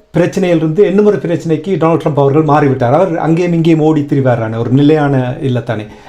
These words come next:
வெனிசுவேலாவில் அங்கே சென்றார், அங்கே நிக்கோலஸ் மெட்ரோ அவர்களை கடத்தின விடயங்கள் நாங்கள் ஏற்கனவே பார்த்திருக்கின்றோம். அதன் பின்னர் அங்கே ரஷ்யாவுடைய ரெண்டு கப்பல்களை கைப்பற்றினார்கள் அமெரிக்கா.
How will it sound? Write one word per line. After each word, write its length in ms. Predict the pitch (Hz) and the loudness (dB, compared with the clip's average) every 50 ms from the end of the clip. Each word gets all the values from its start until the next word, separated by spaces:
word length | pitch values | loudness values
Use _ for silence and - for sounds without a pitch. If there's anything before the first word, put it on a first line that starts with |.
| - - | -4 -2
வெனிசுவேலாவில் 560 | 165 180 175 - 185 170 156 156 151 156 165 | 0 0 0 0 0 2 2 2 2 2 0
அங்கே 240 | 156 139 139 143 147 | 0 0 0 0 -2
சென்றார், 400 | 139 156 147 135 139 151 160 156 | -2 0 0 2 2 2 2 0
அங்கே 380 | 147 139 143 147 147 143 139 - | 0 0 2 2 2 2 0 0
நிக்கோலஸ் 440 | - 165 156 135 - - - - - | 2 2 2 2 0 -8 -16 -16 -8
மெட்ரோ 360 | - 156 160 135 156 160 156 143 | -2 -2 2 2 4 4 4 2
அவர்களை 500 | 135 139 139 147 147 151 151 147 143 - - - | 0 -2 -2 -2 0 0 0 -2 -4 -6 -2 -2
கடத்தின 560 | 143 139 135 135 135 143 143 131 127 127 135 | 0 0 0 -2 0 0 0 0 0 -2 0
விடயங்கள் 320 | 139 139 139 139 135 147 | 0 2 2 2 2 0
நாங்கள் 260 | 143 139 135 127 131 | -2 -2 0 2 0
ஏற்கனவே 300 | 131 131 135 143 139 123 | 0 0 2 0 0 0
பார்த்திருக்கின்றோம். 580 | 110 123 123 117 - - 110 - 110 104 107 - | 2 0 0 -2 -2 -6 -10 -10 -10 -10 -6 -2
அதன் 300 | - 175 196 254 247 - | -2 0 2 0 0 0
பின்னர் 300 | - 208 160 151 175 240 | -2 0 0 2 2 0
அங்கே 640 | 233 175 160 165 196 208 180 139 - - - - _ _ - | 0 0 0 2 4 4 2 2 -2 -6 -12 -20 _ _ -4
ரஷ்யாவுடைய 560 | 160 170 170 - 269 233 226 214 208 202 - | -4 -2 0 0 0 0 0 2 0 0 0
ரெண்டு 240 | - - 240 240 233 | 2 0 0 0 0
கப்பல்களை 720 | - 170 - - 180 143 139 139 147 160 156 135 131 - - - - | -2 -2 -2 -2 -2 0 2 2 2 2 0 0 -2 -6 -12 -10 -2
கைப்பற்றினார்கள் 720 | - 160 165 160 - 135 - 135 135 127 113 - 165 180 170 | 0 0 0 0 -2 -4 -2 0 0 0 -2 -2 -4 -4 -2
அமெரிக்கா. 500 | 151 135 147 139 131 131 - 110 - | 0 2 2 2 0 -2 -8 -14 -14